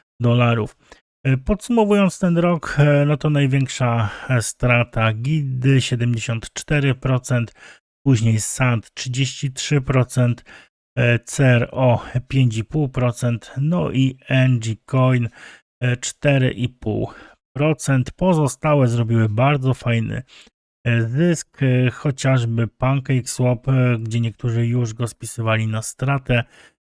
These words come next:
czy AVAX, który zrobił ponad dwieście dwadzieścia pięć procent. A pamiętajcie, że w ostatnich siedmiu dniach, e, to mamy spadek prawie o siedem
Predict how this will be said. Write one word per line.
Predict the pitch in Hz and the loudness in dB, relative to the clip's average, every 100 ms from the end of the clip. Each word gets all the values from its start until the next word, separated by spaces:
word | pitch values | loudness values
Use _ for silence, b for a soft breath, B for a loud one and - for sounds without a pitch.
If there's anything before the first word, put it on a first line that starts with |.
| _ - | _ -10
czy | 190 190 _ | -4 -4 _
AVAX, | - 139 131 120 117 - - | -2 0 2 0 -2 -6 -14
który | - 127 120 | -2 0 0
zrobił | 107 117 117 107 | -2 -2 -2 -4
ponad | - 117 113 | -6 -4 -6
dwieście | 107 120 127 123 - | -8 -4 -2 -2 -4
dwadzieścia | 110 113 107 113 - 113 | -2 -2 -2 -4 -4 -6
pięć | 107 107 104 - - b b _ _ _ - | -6 -4 -4 -6 -14 b b _ _ _ -2
procent. | 143 - 131 127 - | -2 0 -2 -2 -4
A | 139 | -6
pamiętajcie, | 135 127 123 123 107 110 110 - 135 | -2 0 2 0 0 -2 -2 -4 -2
że | 131 | -2
w | |
ostatnich | 123 - 143 135 151 | -2 -2 -4 -2 -6
siedmiu | - 160 147 143 143 | -4 -2 2 2 2
dniach, | 120 113 113 120 - B B B _ - | 2 0 2 0 -4 B B B _ -2
e, | 120 120 | -2 0
to | 127 123 | 0 0
mamy | 117 120 117 | 0 0 0
spadek | - - 110 113 113 - | -4 -4 -4 -2 -4 -4
prawie | 113 107 113 - _ - | -4 -2 -4 -6 _ -2
o | 120 113 | 2 2
siedem | - - 110 104 113 | -2 -2 -2 0 -2